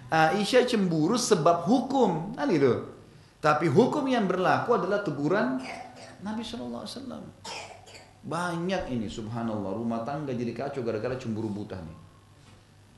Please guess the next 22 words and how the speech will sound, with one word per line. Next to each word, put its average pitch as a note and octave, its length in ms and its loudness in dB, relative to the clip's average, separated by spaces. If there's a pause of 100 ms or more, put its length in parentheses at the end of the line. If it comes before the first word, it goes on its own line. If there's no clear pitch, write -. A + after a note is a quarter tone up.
Bahkan D3+ 480 -2
dari B2+ 160 -2
kejadian B2+ 400 -2
Aisyah D3+ 320 0
dengan B2 240 0
Sofia, B2+ 400 0
ulama A#2+ 400 2
mengatakan B2 480 0
dalam G#2 320 2
bab - 160 4
poligami, G2+ 560 0 (320)
kalau F#3 240 4
dalam E3+ 240 2
poligami B2+ 480 0
pun A2+ 300 -2
tidak G3 260 0
boleh F3 240 0
cemburu F#3+ 480 0
kecuali D#3 480 -2
pelanggaran B2+ 540 -2
agama A2+ 340 -4
saja. G2+ 400 -8